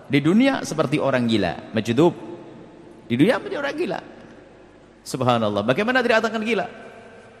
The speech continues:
Kalau Anda bilang ada gila, meli-, Anda melihat satu orang punya duit dibuang semua.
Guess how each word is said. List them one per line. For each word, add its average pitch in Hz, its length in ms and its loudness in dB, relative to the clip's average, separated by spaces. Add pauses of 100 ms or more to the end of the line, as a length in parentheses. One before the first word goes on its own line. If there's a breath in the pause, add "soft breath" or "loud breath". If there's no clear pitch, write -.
(380)
Kalau 131 160 0
Anda 190 400 0
bilang 190 480 -8
ada 170 400 -2
gila, 180 480 -6
meli-, 170 240 -6
Anda 170 320 -2
melihat 165 320 -2
satu 170 240 -4
orang 165 720 -2
punya 170 240 0
duit 160 240 2
dibuang 170 400 6
semua. 127 400 0